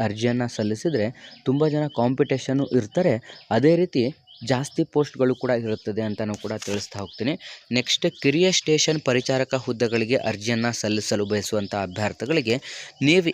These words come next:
ಏನು ಮಾಡಬೇಕು ಅಂತಂದರೆ ಮೊದಲನೇದಾಗಿ ಸ್ನೇಹಿತರೆ, ಕಿರಿಯ ಸ್ಟೇಷನ್ ಪರಿಚಾರಕ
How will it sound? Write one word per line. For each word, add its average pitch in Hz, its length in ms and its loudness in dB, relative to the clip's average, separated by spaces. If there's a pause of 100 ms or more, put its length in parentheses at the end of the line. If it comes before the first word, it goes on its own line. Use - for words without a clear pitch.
ಏನು 156 180 2
ಮಾಡಬೇಕು 131 400 0
ಅಂತಂದರೆ 120 320 0 (360)
ಮೊದಲನೇದಾಗಿ 170 640 2
ಸ್ನೇಹಿತರೆ, 151 420 -2
ಕಿರಿಯ 147 380 0
ಸ್ಟೇಷನ್ 143 460 0
ಪರಿಚಾರಕ 123 500 -2